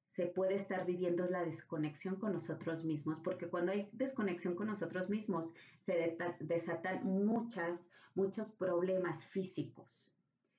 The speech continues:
¿Por qué? ¿Qué pasa? Pues se está somatizando las emociones no liberadas, ¿no?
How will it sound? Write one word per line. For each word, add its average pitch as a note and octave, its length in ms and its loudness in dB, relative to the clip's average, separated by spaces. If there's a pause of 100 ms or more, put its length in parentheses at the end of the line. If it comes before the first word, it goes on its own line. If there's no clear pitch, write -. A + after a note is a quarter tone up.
(140)
¿Por F#3 240 2
qué? G3+ 240 2
¿Qué F#3+ 120 2
pasa? G3+ 500 -2
Pues - 360 0
se - 180 -2
está F3 240 0
somatizando E3 920 0
las E3+ 240 2
emociones D#3+ 560 -2
no E3+ 300 2
liberadas, D3+ 720 0
¿no? - 200 -6